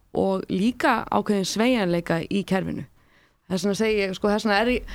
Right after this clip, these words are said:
finnst mér alltaf svona dálítið þegar við förum að tala um að, að við verðum einhvern veginn bara að binda alla læknana inn á Landspítalanum og, og þú veist, að fólk má, að það, við verðum, við, við komumst ekki upp með það. Við erum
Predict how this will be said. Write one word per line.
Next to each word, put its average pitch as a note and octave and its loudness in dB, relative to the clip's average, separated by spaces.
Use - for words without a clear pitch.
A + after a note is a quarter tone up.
finnst G#3 0
mér B3 4
alltaf A3 2
svona A3 0
dálítið A3 2
þegar G#3+ 2
við A3 -2
förum A3 2
að G3+ -2
tala A3 2
um G#3 0
að, G3+ -2
að G#3 0
við G#3 -2
verðum G#3+ -2
einhvern G3+ -2
veginn F#3+ -2
bara F#3+ 2
að - -14
binda A3 0
alla G#3 0
læknana G#3 -2
inn G3+ 0
á F#3 0
Landspítalanum G#3 0
og, F#3 2
og G3 -2
þú G#3+ 0
veist, F3 -4
að E3 -4
fólk G#3+ 0
má, G3+ 2
að G3 -2
það, G3+ 0
við G#3+ 2
verðum, A#3 2
við, - -6
við G#3 0
komumst C#4 2
ekki A#3+ 0
upp - -2
með D3+ 0
það. - -10
Við G3 2
erum A#3+ 2